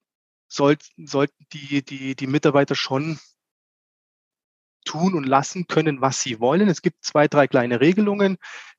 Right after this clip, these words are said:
die wir da haben, aber ansonsten sind wir jetzt keine Verfechter von, du musst um acht Uhr da sein, du darfst erst um sechzehn Uhr gehen oder,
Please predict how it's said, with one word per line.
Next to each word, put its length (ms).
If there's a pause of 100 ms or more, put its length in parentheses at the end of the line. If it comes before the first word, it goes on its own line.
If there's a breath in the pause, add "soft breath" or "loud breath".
die 140
wir 100
da 160
haben, 460
aber 280
ansonsten 1000
sind 240
wir 80
jetzt 140
keine 280
Verfechter 520
von, 380 (440 loud breath)
du 140
musst 200
um 120
acht 240
Uhr 80
da 260
sein, 540
du 80
darfst 240
erst 160
um 60
sechzehn 340
Uhr 120
gehen 460
oder, 480